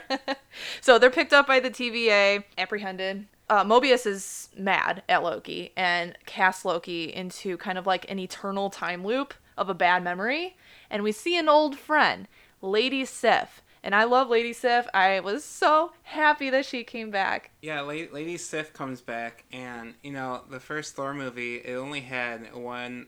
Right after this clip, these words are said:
Speaker 2: powerful woman, and that was Lady Sif. And now, going into, like,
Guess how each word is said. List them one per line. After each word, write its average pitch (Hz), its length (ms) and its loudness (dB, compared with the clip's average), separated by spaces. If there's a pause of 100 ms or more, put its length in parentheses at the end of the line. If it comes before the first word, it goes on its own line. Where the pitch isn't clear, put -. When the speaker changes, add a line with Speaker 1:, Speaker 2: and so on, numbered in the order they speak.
Speaker 2:
powerful 117 520 -10
woman, 113 380 -16
and 113 80 -18
that 113 180 -16
was 113 220 -18
Lady 110 260 -16
Sif. 110 460 -12 (520)
And 131 140 -10
now, 139 460 -2 (100)
going 127 320 -10
into, 120 380 -12
like, 113 500 -12